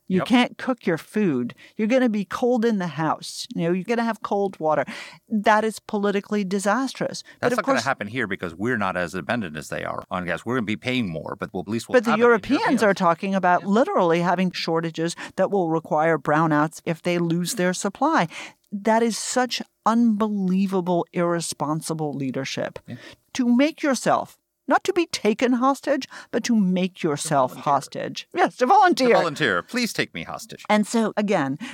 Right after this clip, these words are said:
Speaker 1: there are a lot of ways that we could tighten the noose around Putin's neck. This is what he cares about. You know, sure, he wants Ukraine. Sure, he thinks that Ukraine should be subjugated to Russia.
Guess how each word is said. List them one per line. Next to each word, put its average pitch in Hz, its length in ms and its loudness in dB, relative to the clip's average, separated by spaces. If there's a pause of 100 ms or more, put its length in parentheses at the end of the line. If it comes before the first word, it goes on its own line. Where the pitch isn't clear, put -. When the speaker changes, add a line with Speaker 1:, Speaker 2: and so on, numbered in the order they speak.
Speaker 1:
there 185 420 0
are 175 300 6 (140)
a 160 80 0
lot 175 380 6
of 143 140 -2
ways 139 380 2
that 156 220 -2
we 170 160 0
could - 280 -4
tighten 214 380 2
the 208 100 6
noose 156 360 2
around 143 380 2
Putin's 143 480 -4
neck. 131 240 -2 (120)
This 185 500 0
is 165 300 0
what 135 240 0
he - 140 -10
cares 139 400 -2
about. 127 280 0 (180)
You 233 100 2
know, 165 80 0
sure, 240 340 2
he 196 160 -2
wants 156 340 0
Ukraine. 127 420 -4 (180)
Sure, 220 400 0
he 185 160 -2
thinks 151 300 -4
that - 140 -6
Ukraine 139 360 -4
should 139 240 -6
be 135 160 -4
subjugated 135 760 -4
to 147 120 -6
Russia. 135 420 -2